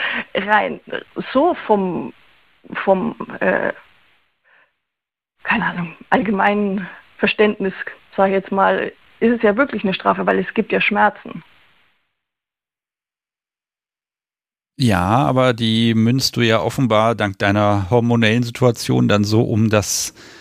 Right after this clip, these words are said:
Speaker 2: das eine positive Erfahrung ist.
Speaker 1: Ja, dennoch braucht's da auch, ja, es ist, dennoch braucht's da auch einen, einen, einen gewissen Spiegel, sag ich jetzt mal, ein Level, das erreicht werden muss,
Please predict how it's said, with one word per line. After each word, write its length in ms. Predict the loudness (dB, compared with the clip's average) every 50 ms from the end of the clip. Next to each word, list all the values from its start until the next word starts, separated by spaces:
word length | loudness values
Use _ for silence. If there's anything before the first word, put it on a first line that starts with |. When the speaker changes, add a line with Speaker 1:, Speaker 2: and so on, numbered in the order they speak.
| -20 -20 _ _
Speaker 2:
das 140 | -8 -4 0
eine 160 | 2 2 2
positive 640 | 0 2 2 2 2 2 0 -2 -2 -2 -2 0 0
Erfahrung 580 | -2 -4 -4 -2 0 0 0 2 0 0 -2
ist. 320 | -2 -2 -2 -2 -2 -2 -4 -10 -20 -18 -18 -12 -2 0 0 0 0 -2 -14 -14 -12 -10 -10 -10 -10 -10 -6
Speaker 1:
Ja, 260 | -2 0 2 2 2
dennoch 320 | 0 -2 0 0 0 -2 -4 -8 _ 0
braucht's 300 | 0 0 0 -2 -6 -14 -6
da 160 | -4 -2 0
auch, 320 | 2 2 2 2 0 0 -2
ja, 480 | -2 0 2 2 2 2 0 -2 -4
es 180 | -6 -8 -6 -6
ist, 120 | -8 -8 -8 -12 -18 -20 -20 -20 -20 -20 -14 -6 -2
dennoch 220 | 0 0 0 0
braucht's 260 | -2 -2 -2 -2 -2 0
da 60 | 0
auch 120 | 0 0 0
einen, 320 | 0 0 0 0 -2 -2 -4
einen, 540 | -2 -2 0 0 0 -2 -4 -4 -8 -10 -16 _ _ -6
einen 200 | -4 -2 -2 0
gewissen 260 | 0 0 0 0 0
Spiegel, 420 | -2 -2 0 2 2 2 2 0 0
sag 200 | 0 -2 0 0
ich 60 | 0
jetzt 180 | -2 -2 -2 -2
mal, 200 | 0 2 2 2
ein 120 | 0 0
Level, 280 | -2 0 0 0 -2 -2
das 160 | -2 -4 -4
erreicht 340 | -4 -2 0 0 -2 -2 -4 -12 -18 -18 -16 -16 -16 -16 -16 -18 -20 _ _ _ _ _ _ _ _ _ _
werden 380 | -2 0 0 2 2 2 2
muss, 140 | 0 0 -2